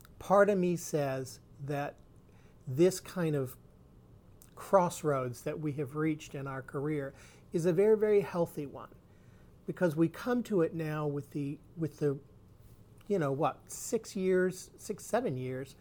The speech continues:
of experience, uh, as creative professionals, and, uh, we've made it.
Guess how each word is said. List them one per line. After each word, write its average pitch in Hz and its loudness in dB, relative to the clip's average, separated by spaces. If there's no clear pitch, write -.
of 151 -2
experience, 151 -2
uh, 147 -8
as 151 -2
creative 147 -2
professionals, 139 -10
and, 180 2
uh, 180 4
we've 175 4
made 170 4
it. - -16